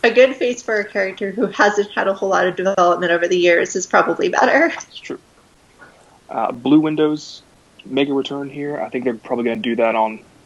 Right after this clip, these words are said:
Speaker 2: most of the Autobot characters. We have three out of four so far. Four or five. Yeah,
Speaker 1: Blue
Speaker 2: Hoist,
Speaker 1: Windows are
Speaker 2: Cliff,
Speaker 1: good windows.
Speaker 2: Optimus, and Grapple all have them. Wheeljack has,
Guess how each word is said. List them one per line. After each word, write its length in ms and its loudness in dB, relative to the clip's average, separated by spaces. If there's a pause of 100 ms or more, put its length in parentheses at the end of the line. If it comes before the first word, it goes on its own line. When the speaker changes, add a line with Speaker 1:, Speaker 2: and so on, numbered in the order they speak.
(200)
Speaker 2:
most 600 -4
of 100 -2
the 80 0
Autobot 420 0
characters. 460 -6
We 80 -20
have 120 -10 (720)
three 240 2
out 60 4
of 100 -10
four 380 -2 (240)
so 120 -8
far. 260 -2 (480)
Four 180 2
or 20 -14
five. 280 -2 (2000)
Yeah, 180 -2
Speaker 1:
Blue 120 -2
Speaker 2:
Hoist, 200 6
Speaker 1:
Windows 180 2
are 40 4
Speaker 2:
Cliff, 280 6
Speaker 1:
good 180 -4
windows. 200 -4
Speaker 2:
Optimus, 500 -2
and 120 -8
Grapple 300 0
all 140 2
have 220 -4
them. 160 -12 (580)
Wheeljack 460 2
has, 380 -6